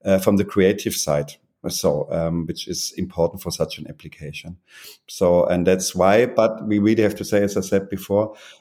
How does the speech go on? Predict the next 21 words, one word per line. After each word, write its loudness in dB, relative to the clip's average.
uh, -2
Film 0
und 4
Medienstiftung 0
N 2
R 4
W 4
is, 0
uh, 4
very 4
supportive -2
regarding, 0
um, 0
uh, 0
documentaries 0
in -4
general, 2
which -12
is -12
great. -10
So. -14